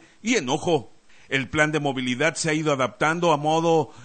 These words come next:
de que haya congruencia en cuanto a mejorar el servicio del transporte. Sin embargo, las condiciones para establecer respeto en cuanto a rutas se refiere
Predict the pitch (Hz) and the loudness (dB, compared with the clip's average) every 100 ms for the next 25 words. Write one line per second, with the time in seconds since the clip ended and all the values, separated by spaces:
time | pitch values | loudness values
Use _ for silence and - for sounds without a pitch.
0 | - 120 123 156 165 165 143 131 131 151 | -8 -4 -2 0 0 0 -2 -2 0 0
1 | 185 185 147 139 127 123 131 147 165 147 | 0 -2 -2 -4 -4 -4 -4 -4 -4 -4
2 | 131 123 160 156 123 123 117 - 214 220 | -6 -4 -4 -4 -4 -6 -6 -4 -2 -2
3 | - 208 214 196 254 233 208 170 170 151 | -4 -4 -4 -2 -2 0 -2 -2 -4 -6
4 | 147 202 202 - 143 135 131 127 127 170 | -6 -6 -6 -4 -6 -4 -6 -4 -4 -4
5 | 165 - 180 165 143 131 120 123 165 156 | -4 -6 -6 -6 -4 -4 -2 -4 -4 -4
6 | 127 113 139 156 196 | -4 -6 -2 0 0